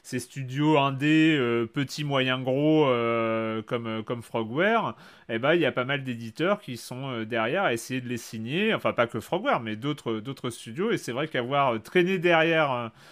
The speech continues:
euh, la réputation, en tout cas, euh, de hacker, euh, de pirater les productions des studios avec qui on est en contrat, euh,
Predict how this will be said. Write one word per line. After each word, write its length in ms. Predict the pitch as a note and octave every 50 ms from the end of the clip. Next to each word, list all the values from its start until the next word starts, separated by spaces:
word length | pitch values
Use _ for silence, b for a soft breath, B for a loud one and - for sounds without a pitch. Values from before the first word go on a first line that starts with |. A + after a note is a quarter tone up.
| B B B B -
euh, 140 | B2 A#2 A#2
la 180 | A#2+ A#2+ A#2+
réputation, 800 | B2 C#3+ D#3 D3 - E3+ D#3 - D#3+ D3+ C#3+ - - E3 D#3+ D3
en 60 | C3 A#2
tout 180 | - - B2+
cas, 380 | - - D3 D3 D3 D3 D3 C3+
euh, 180 | A#2+ A#2 A2+
de 220 | A2+ A2 A#2+ A#2+ B2 -
hacker, 440 | D#3 D3+ D3+ - - E3+ E3 D#3+ - - B B B B B B B B B B B B2+
euh, 220 | A#2+ A#2 A2+ A2+
de 100 | A#2 A#2+
pirater 680 | A#2 - - F#3+ F3+ D#3 E3 D3+ - - E3+ E3+ E3
les 120 | D3+ C3 B2
productions 600 | - - D3 C3+ C#3 D3 - - - E3+ D#3 D3+
des 120 | C3 B2
studios 400 | - - - C3+ B2+ C#3 D3+ D#3
avec 220 | C#3 B2 B2+ A#2+
qui 120 | - - D3
on 140 | C3 B2 A#2+
est 40 |
en 120 | A#2 A2+ A2+
contrat, 580 | - A#2+ A#2 A2+ - - E3 F#3 G3+ G#3 G#3 - C3+
euh, 840 | B2 A#2+ A#2 A#2 A2+ A2+ A2+ A2+ A2 A2 A2 G#2+ G#2+ A2 G#2+ -